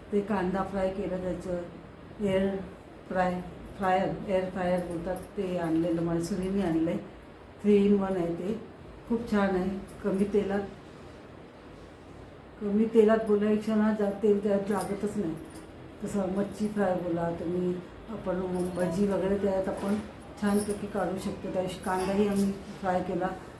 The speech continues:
अगदी कमी तेलात झालं सगळं. आता हल्लीची मुलं तेल खात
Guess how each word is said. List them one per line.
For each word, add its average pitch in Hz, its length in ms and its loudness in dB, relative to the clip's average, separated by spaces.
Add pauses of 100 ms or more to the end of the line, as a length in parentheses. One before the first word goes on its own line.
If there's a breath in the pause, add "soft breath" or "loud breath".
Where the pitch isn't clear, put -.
(140)
अगदी 214 220 4
कमी 226 540 6 (680)
तेलात 214 280 8
झालं 175 320 0
सगळं. 160 280 -4
आता 180 180 -8
हल्लीची 202 380 0
मुलं 208 280 4 (100)
तेल 208 220 8
खात 208 100 0